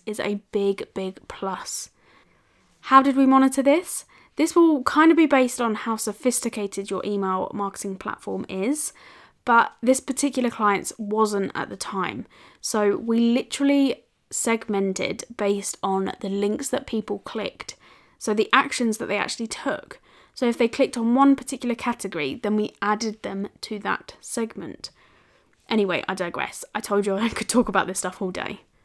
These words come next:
The next email was a bit of a kind of hyping up the brand type email. So I created a snazzy email that stated five or six top reasons someone would want to shop with this brand.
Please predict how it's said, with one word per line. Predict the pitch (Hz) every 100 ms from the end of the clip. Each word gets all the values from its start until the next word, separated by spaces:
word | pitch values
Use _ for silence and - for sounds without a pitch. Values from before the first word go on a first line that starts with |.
| _ _ _ _
The | 240
next | 247 285 - - 196
email | 202 180 175 247 - -
was | 233 233 226 226 - -
a | 247
bit | 370 359
of | 311
a | 302 269
kind | 269 240
of | 220 -
hyping | - - 240 233 226 214
up | -
the | 208 196
brand | 190 185 175 170 - -
type | 185 160 - -
email. | - - - - - _ - - - _
So | - 226 214 -
I | 214 214
created | 220 208 208 214 196
a | 190 185 -
snazzy | - - 240 277 277 294 277
email | 208 196 185
that | -
stated | - 208 214 202 202 - _
five | - 240 262 269
or | 277
six | - - - -
top | - - - - -
reasons | 226 208 185 180 - - _ _ _
someone | - 220 220 208 202 - 220
would | 196
want | 196 190 190 - -
to | - 202
shop | - 196 - -
with | 202 190
this | 185 190
brand. | - 175 131 90 -